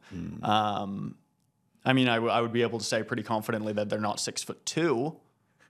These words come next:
Speaker 2: But if they said that they were six foot tall, I'd be like, "Well, maybe. I mean, they're a little shorter than me, but I can't tell for sure." Yeah.
Speaker 1: Exactly. Not gonna lie, a little bit different on my perspective. Like,
Speaker 2: Yeah.
Speaker 1: I'm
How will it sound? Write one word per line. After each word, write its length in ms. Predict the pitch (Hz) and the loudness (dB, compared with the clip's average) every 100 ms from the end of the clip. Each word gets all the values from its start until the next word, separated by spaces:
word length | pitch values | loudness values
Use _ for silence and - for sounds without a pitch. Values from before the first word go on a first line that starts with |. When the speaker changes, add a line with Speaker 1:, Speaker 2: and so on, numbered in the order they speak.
| - | -4
Speaker 2:
But 60 | 131 | 0
if 80 | 139 | 2
they 100 | 156 | 2
said 340 | 151 226 294 | 2 2 2
that 100 | 233 | 2
they 80 | 170 | 2
were 100 | 143 | 2
six 260 | 127 190 - | 2 -2 -2
foot 200 | 127 - | -2 0
tall, 240 | 131 131 | 2 2
I'd 80 | 127 | 0
be 80 | 156 | -2
like, 120 | 202 | -2
"Well, 260 | 262 359 311 | 0 0 0
maybe. 600 | 139 143 190 165 120 110 | -2 -2 0 2 0 0
I 80 | |
mean, 300 | 113 127 127 | 0 2 2
they're 160 | 123 127 | 4 4
a 80 | 120 | 2
little 500 | 117 165 156 120 - | 0 0 0 0 -2
shorter 300 | - 117 110 | -2 0 0
than 140 | 107 | -2
me, 160 | 110 120 | -2 0
but 100 | 131 | -2
I 60 | 110 | -2
can't 280 | 143 139 - _ - - | -4 -8 -10 _ -18 -2
tell 200 | 143 127 | 0 2
for 120 | 120 | 0
sure." 180 | 120 185 | -4 -4
Yeah. 60 | 139 | -4
Speaker 1:
Exactly. 540 | - 90 85 78 71 - _ _ _ | 0 0 -2 -6 -10 -12 _ _ _
Not 160 | 120 107 | 0 0
gonna 100 | 101 | 0
lie, 200 | 87 92 | -2 -2
a 40 | |
little 180 | 98 101 | -2 -2
bit 120 | 87 | -4
different 240 | 92 - 90 | -10 -12 -12
on 20 | |
my 120 | 90 90 | -12 -12
perspective. 640 | - - - - 95 95 | -14 -12 -12 -10 -10 0
Like, 100 | 127 | 4
Speaker 2:
Yeah. 200 | 120 98 | 4 2
Speaker 1:
I'm 320 | 101 98 98 | -2 -6 -10